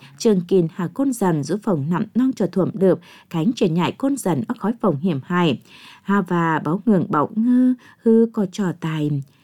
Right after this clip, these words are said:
Ảo Đào Văn Hóa, rú bản Châu Quế Thượng, huyện Văn Yên, cỏ Khảnh Ngan, lọ loi ó, té bưng nòng nằm, hòng nằm nhớ, rú mè nằm tao,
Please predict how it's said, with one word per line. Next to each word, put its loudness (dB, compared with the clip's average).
Ảo 2
Đào -2
Văn -2
Hóa, -2
rú 2
bản 0
Châu -2
Quế 2
Thượng, 2
huyện 2
Văn 0
Yên, 2
cỏ 2
Khảnh -2
Ngan, 2
lọ 2
loi -2
ó, -2
té 0
bưng -2
nòng 2
nằm, 2
hòng 0
nằm 2
nhớ, -2
rú 2
mè 2
nằm 2
tao, -2